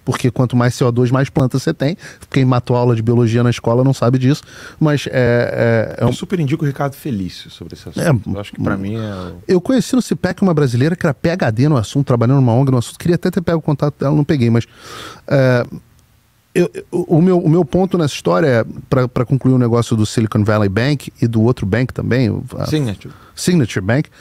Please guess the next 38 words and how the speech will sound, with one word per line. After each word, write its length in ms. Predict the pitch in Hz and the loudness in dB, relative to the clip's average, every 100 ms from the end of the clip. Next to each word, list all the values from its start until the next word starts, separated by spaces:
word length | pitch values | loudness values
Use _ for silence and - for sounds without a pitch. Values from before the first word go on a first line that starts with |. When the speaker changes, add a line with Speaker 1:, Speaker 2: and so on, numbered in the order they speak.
| - - - - _ | -20 -20 -20 -20 _
Speaker 1:
e 80 | 170 | 0
dos 260 | 127 117 113 | 2 2 2
outros 320 | 160 - 110 | 2 2 0
bancos, 400 | 104 147 160 - | 2 0 0 -2
agora 400 | 110 131 131 113 | 0 0 0 -2
parece 300 | - 123 - | -2 -2 -2
que 100 | 131 | -2
o 220 | 113 107 | 0 -2
First 760 | 107 - - - 143 143 - - | -6 -10 -8 -2 0 0 -2 -2
National, 540 | 117 139 - 120 107 - | 0 0 0 0 -2 -2
não 160 | 147 139 | -2 -2
sei 120 | - | -4
se 100 | - | -10
o 20 | |
First 240 | - 165 | -4 -2
National, 340 | 147 139 - 131 | -2 -4 0 2
algum 140 | 170 | 2
outro 200 | 160 147 | 2 0
banco 220 | 135 143 - - - | 0 -2 -6 -20 -6
tava 180 | 139 131 | -2 -2
quase 340 | - 151 147 | 0 -2 0
quebrando 300 | - 123 135 | 0 0 2
também, 240 | 131 147 180 | 0 -2 0
enfim. 260 | 180 - 110 - - - - - - - _ _ _ _ _ _ - | -2 0 -4 -4 -20 -20 -20 -20 -20 -20 _ _ _ _ _ _ -6
É, 340 | 156 143 135 - - _ _ - | 0 2 2 -2 -8 _ _ -6
o 120 | - 170 | 0 0
pró-, 600 | - - 190 233 - - - - - - | 0 0 0 0 -2 -12 -18 -16 -14 -10
quando 180 | - 170 | 0 2
eu 60 | 170 | 2
falo 220 | - 170 | 2 0
sobre 280 | - 135 120 | 0 0 2
a 40 | |
agenda 320 | 107 110 104 | 2 2 2
woke, 340 | 101 101 - - | 0 -4 -6 -4
né, 80 | 113 | -2
o 160 | 160 156 | 0 0
próprio 720 | - - 160 196 - 190 170 | -2 -2 0 0 0 2 2
banco, 760 | 110 104 131 147 - 113 117 | 2 2 4 2 0 -6 -6